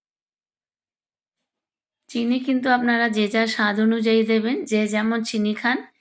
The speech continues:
সে তেমনই চিনি দেবেন। কাজু দিয়ে দিলাম, এবার কিশমিশও, কাজু কিশমিশ অ্যাড করে দিলাম। কিশমিশ,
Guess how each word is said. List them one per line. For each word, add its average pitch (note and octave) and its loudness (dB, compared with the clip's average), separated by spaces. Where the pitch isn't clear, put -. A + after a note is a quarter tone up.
সে A#3 -4
তেমনই G#3 0
চিনি G3+ -4
দেবেন। E3+ -4
কাজু F#3+ -2
দিয়ে A3+ 0
দিলাম, A3 0
এবার F#3+ -6
কিশমিশও, A3+ 0
কাজু G#3 -6
কিশমিশ A#3+ -4
অ্যাড - -2
করে F#3+ -2
দিলাম। E3 -4
কিশমিশ, G#3+ -2